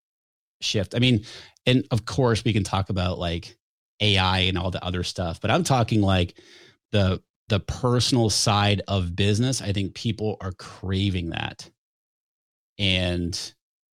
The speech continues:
the people that can leverage that and help in that way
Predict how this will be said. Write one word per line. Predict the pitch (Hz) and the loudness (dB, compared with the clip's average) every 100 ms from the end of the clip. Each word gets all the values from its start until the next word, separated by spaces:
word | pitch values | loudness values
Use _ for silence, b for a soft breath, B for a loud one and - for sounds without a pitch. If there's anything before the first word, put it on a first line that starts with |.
| _ _ | _ _
the | 110 | -4
people | 95 123 117 110 | -2 0 0 2
that | 101 - | 2 2
can | 107 95 92 92 _ _ | 0 2 2 -2 _ _
leverage | 98 101 113 120 92 | 0 2 4 2 0
that | 101 92 92 - - | 0 2 0 -2 -2
and | 101 92 87 - - _ - | 0 2 0 -6 -12 _ -4
help | 127 139 117 | 0 0 0
in | |
that | 95 92 - | 0 -2 -2
way | 90 85 92 110 | -2 -2 -2 -4